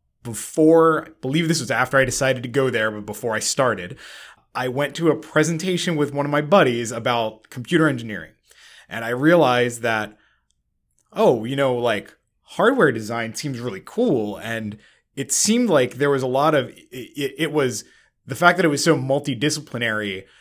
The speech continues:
and, like, broad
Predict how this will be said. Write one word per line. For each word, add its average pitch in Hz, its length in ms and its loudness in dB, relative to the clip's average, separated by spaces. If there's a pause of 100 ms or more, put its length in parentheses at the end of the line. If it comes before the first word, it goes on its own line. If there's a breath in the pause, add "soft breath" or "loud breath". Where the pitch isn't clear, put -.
(260 soft breath)
and, 117 440 -4 (880)
like, 107 360 -4
broad 135 500 -2